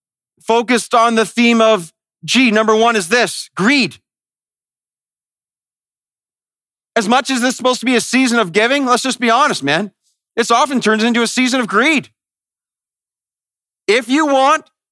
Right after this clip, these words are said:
to reduce the power of God's Spirit in your life, then just keep on making it about us, about accumulation, about pursuing stuff that will never ultimately satisfy.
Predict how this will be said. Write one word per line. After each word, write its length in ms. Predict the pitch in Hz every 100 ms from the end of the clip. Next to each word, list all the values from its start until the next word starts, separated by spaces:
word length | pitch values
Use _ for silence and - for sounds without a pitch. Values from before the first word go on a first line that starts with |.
| _ _
to 140 | - 269
reduce 500 | 240 165 233 294 240
the 120 | 262
power 500 | 208 226 277 311 294
of 120 | 220
God's 260 | 240 254 -
Spirit 360 | - 262 277
in 80 | 269
your 120 | 262
life, 400 | 226 226 311 311 - _ _ _ _ _
then 120 | 214 233
just 260 | 277 -
keep 220 | 302 294
on 140 | 311 311
making 320 | 320 320 320
it 100 | 320
about 220 | 311 311
us, 420 | 349 277 - - _ _ _ _ _ _ _ _ -
about 140 | 269
accumulation, 920 | 240 - 311 294 302 302 - 285 156 - _ _ _ _ _ _ _ _ _
about 180 | - 269
pursuing 480 | 269 269 - 311 302
stuff 360 | - 294 311 285
that 120 | 285
will 100 | 277
never 260 | 294 302
ultimately 420 | 285 277 285 277 269
satisfy. 600 | - 277 285 - 262